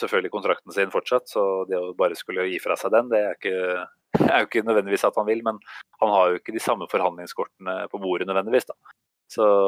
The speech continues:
i, i beste fall så, så hadde vi jo fått han på et noe lavere lønnsnivå enn, enn han er på.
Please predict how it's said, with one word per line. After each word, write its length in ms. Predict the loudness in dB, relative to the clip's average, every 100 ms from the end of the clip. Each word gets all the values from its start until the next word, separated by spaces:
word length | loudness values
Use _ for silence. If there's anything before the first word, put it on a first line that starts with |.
| 2 -2 -4 -6
i, 480 | -6 -6 -8 -6 -2
i 40 | 0
beste 240 | 0 2
fall 160 | 2 2
så, 400 | 0 -2 -4 -4
så 220 | 0 2
hadde 160 | 2 0
vi 60 |
jo 80 | 0
fått 180 | 0 0
han 220 | -4 -2
på 140 | 0 0
et 100 | 0
noe 220 | -2 2
lavere 640 | 2 2 0 -2 0 -2
lønnsnivå 540 | -4 -8 -10 -10 -4 -4
enn, 160 | -4 -8
enn 300 | -8 -4 0
han 140 | 0 0
er 80 | 0
på. 140 | -2